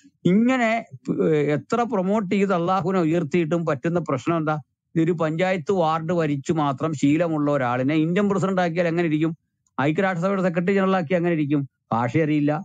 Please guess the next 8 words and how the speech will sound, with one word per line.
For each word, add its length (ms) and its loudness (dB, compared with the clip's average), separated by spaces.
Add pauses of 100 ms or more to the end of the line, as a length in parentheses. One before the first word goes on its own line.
(240)
വിവേകമില്ല, 600 2
അറിവില്ല, 380 0
അതിന് 180 0
പുറത്തുള്ള 460 0
മനുഷ്യരെ 500 0
control 240 0
ചെയ്യാനായിട്ട് 380 0
അറിയില്ല. 380 0